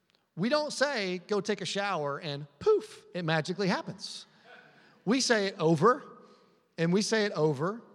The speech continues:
and we say it over. Last night, perfect timing. Um, we had quite the pile of laundry going on in our house. It was all clean but needed to be folded. Maybe your house is perfect. Ours is not. Anyway, piles of laundry.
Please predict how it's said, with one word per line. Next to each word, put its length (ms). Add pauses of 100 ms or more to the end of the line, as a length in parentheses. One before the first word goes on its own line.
(460)
and 200
we 140
say 300
it 100 (260)
over. 380 (560)
Last 460
night, 340 (120)
perfect 560
timing. 500 (460)
Um, 320
we 100
had 220
quite 360
the 180
pile 420
of 100
laundry 480
going 320
on 220
in 40
our 80
house. 280
It 80
was 180
all 260
clean 380
but 140
needed 160
to 60
be 100
folded. 420
Maybe 240
your 140
house 280
is 80
perfect. 460
Ours 240
is 160
not. 320
Anyway, 300
piles 320
of 80
laundry. 480